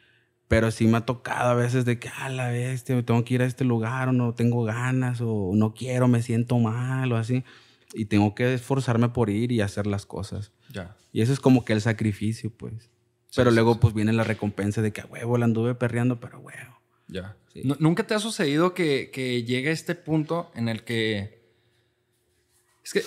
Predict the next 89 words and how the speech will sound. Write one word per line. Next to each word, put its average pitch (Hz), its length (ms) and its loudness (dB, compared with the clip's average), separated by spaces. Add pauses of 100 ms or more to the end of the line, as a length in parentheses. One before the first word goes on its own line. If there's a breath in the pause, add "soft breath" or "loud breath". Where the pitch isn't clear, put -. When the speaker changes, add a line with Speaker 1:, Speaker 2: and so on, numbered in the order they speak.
Speaker 2:
es 165 80 2
gracioso 190 440 2
porque 175 300 0
a 123 80 0
mí 127 140 4
me 160 120 4
pasó 127 320 0
y 143 120 2
a 113 80 2
gente 131 320 -2
también 117 260 -2
lo 120 60 0
ha 117 80 -6
pasado. 120 360 -4
Speaker 1:
Sí. 117 120 -4
Speaker 2:
A 117 80 2
lo 120 60 0
mejor 120 240 -2
y 147 40 2
a 143 80 0
ti 147 80 -6
también, 139 280 -2
pero 131 200 4
que 135 100 -4
llega 135 160 0
un 180 120 0
punto 196 240 -2
en 196 60 0
el 175 120 -2
que, 120 480 -4
no 131 140 0
sé, 131 100 -2
te 120 100 -2
propones 135 440 -2
algo 160 340 -2
y 135 60 -4
lo 120 160 -2
consigues 123 340 -4
luego, 131 180 2
luego, 123 520 0
y 117 60 -8
luego 120 420 2
vamos 123 260 -2
por 117 140 -4
otra 120 180 -6
meta. 117 340 -4
Creo 151 140 -2
que 220 180 0
al 143 120 0
fin 156 180 0
de 185 100 0
cuentas 180 400 -2
el 151 120 0
proponerte 120 480 -2
metas 143 320 -2
es 139 100 -8
como 139 300 -2
también 113 380 -4
como 113 340 -2
una 110 180 -2
motivación 113 640 -2
a 104 40 -4
Speaker 1:
A - 20 -6
Speaker 2:
seguir 117 160 2
Speaker 1:
veces 151 240 2
sí, 107 60 -6
Speaker 2:
cumpliendo. 110 220 2
Speaker 1:
lo, 123 220 4
lo 123 240 4
que, 120 240 2
lo 117 140 4
que 117 80 -4
es 123 100 0
improvisado 135 540 4
a 139 40 2
veces 135 300 -4
como 120 240 0
que 113 120 -4
es 117 40 2
mejor. 107 480 -2
Speaker 2:
Sí, 117 220 -8
también. 98 560 -8
Speaker 1:
A 101 120 -2
veces, 113 400 0
porque 113 260 0
cuando 117 200 4
uno 123 120 4
dice, 120 280 -2
"Quiero 143 680 -2